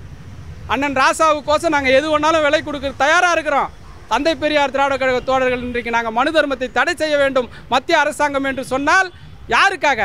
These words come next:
அண்ணன் ராசா அவர்களுக்காக தான். அவருக்கு எவ்வளோ கோடிக்கணக்கான மக்கள் இருக்கிறார்கள் அண்ணன் ராசா பின்னாடி. எங்கள் திராவிட செம்மல் அவர்.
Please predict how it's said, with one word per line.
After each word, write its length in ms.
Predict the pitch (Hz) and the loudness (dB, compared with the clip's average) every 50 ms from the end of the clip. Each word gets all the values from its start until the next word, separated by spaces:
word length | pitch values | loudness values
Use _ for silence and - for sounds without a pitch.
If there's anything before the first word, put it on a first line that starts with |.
| 165 - - | -4 -4 -6
அண்ணன் 240 | 180 202 226 220 214 | -6 -4 -4 -2 0
ராசா 260 | 214 226 247 - 262 | 0 0 2 2 0
அவர்களுக்காக 540 | 240 226 214 208 202 190 180 190 180 180 170 | 0 0 0 -2 -4 -6 -4 -4 -4 -4 -4
தான். 220 | 180 185 202 240 - - | -4 -4 -4 -6 -10 -8
அவருக்கு 440 | 185 156 180 214 262 277 262 220 240 | -4 -2 0 0 0 0 -2 -2 -4
எவ்வளோ 380 | 208 208 214 247 269 311 330 - - | -4 -2 0 2 2 2 2 2 2
கோடிக்கணக்கான 800 | 269 262 311 320 302 - 269 254 247 220 - 226 220 220 208 190 180 190 | 0 0 0 0 -2 -4 -2 -2 -2 -4 -4 -4 -2 -2 -2 -4 -4 -2
மக்கள் 340 | 208 233 247 - 349 349 | -2 -2 0 0 0 0
இருக்கிறார்கள் 520 | 330 302 285 254 254 240 220 214 196 180 156 - - - - | 0 0 -2 -2 -2 0 0 -2 -4 -6 -8 -10 -16 -8 -4
அண்ணன் 240 | 208 240 247 226 214 | -2 -2 -2 0 2
ராசா 280 | 233 262 262 - 262 233 202 | 2 2 2 0 -2 -4 -4
பின்னாடி. 320 | 233 247 247 233 202 156 120 - - - - - - - - - - | -4 -2 -2 -2 -2 -4 -10 -14 -18 -20 -20 -20 -20 -20 -20 -12 -4
எங்கள் 320 | - 226 269 254 294 277 240 | -2 -2 0 2 2 0 2
திராவிட 440 | 262 269 285 320 320 320 311 302 277 | 2 2 4 4 2 2 2 0 0
செம்மல் 360 | - 277 294 330 349 339 311 | 2 0 0 2 2 2 2
அவர். 260 | 285 269 254 226 | 2 2 0 0